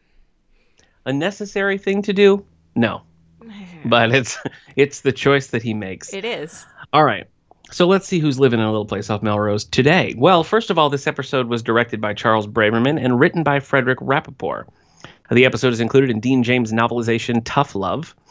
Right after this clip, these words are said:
Speaker 1: Nine oh two one oh regulars Jenny Garth, Ian Ziering, and Brian Austin Green reprised their roles as Kelly, Steve, and David for the final time. No Tori Spelling in this episode.
Speaker 2: Oh, yeah.
Speaker 1: And this cuts all ties between the two shows. This is the last mention we get, I think,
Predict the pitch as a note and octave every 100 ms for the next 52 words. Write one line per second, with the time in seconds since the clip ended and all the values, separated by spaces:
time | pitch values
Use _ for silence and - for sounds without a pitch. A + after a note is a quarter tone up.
0 | - - A#2 D3 F3+ F3 E3 D#3 D3+ D3
1 | C#3+ A#2+ C3+ C#3 C3+ C3+ B2+ B2+ B2 B2
2 | B2 G#2+ A2+ A#2 A2+ A2+ A#2 A#2+ A#2 G#2+
3 | A2+ G#2+ G2+ G#2 G#2+ B2+ C3+ F#2+ - -
4 | A#2+ A#2+ A2+ - A2 A2 G#2+ G#2+ A2 A#2
5 | A#2+ A#2 A#2 - F3 F#3+ A#2+ A2+ G#2+ A#2
6 | A#2+ C3 D3 D#3+ D3+ B2+ A2 G2+ G#2+ G#2+
7 | A#2 A2+ A2+ C#3+ - _ _ - - -
8 | - F4 B2+ C3+ B2+ A#2+ E3 - - D3
9 | - - - B2 A#2 A#2 A2 D#2+ C#2 -
10 | - A#2 G#2 G2+ A2 - C#2 B1+ - _
11 | _ _ - _ B2 A2+ A#2+ A2+ A#2 A2
12 | G#2+ G#2+ - - G#2+ D3+ D3+ D#3 C#3+ C#3
13 | B2+ C3+ B2+ C3 C#3+ C3+ - -